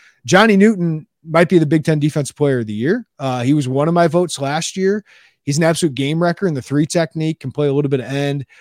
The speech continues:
Um, he's projected as a first-round draft pick in the N F L. He's just got great power, great explosiveness. Illinois hasn't had a player like him since Corey Liuget, um, but he, he's, he was a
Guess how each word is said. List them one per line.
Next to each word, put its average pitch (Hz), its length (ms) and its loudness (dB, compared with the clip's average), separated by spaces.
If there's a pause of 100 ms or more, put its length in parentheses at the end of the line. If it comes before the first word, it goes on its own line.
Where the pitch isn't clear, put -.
(180)
Um, 123 320 -6
he's 127 200 -4
projected 147 420 0
as 139 100 0
a 135 40 -4
first-round 151 420 -2
draft 156 260 -2
pick - 360 -20
in 135 100 -6
the 143 140 0
N 143 80 0
F 135 180 -4
L. 135 320 -4
He's 123 220 -8
just 135 180 -6
got 127 220 -2
great 127 340 -2
power, 139 540 -4 (440)
great 147 220 0
explosiveness. 135 1000 -2
Illinois 170 260 2
hasn't 160 180 0
had 156 60 0
a 143 40 -2
player 151 260 0
like 139 200 -2
him 143 160 -4
since - 500 -10
Corey 147 280 0
Liuget, 139 400 0 (380)
um, 131 280 -4
but 127 140 -4
he, 135 140 -6
he's, 139 400 -6 (160)
he 123 120 -4
was 165 100 0
a 160 80 0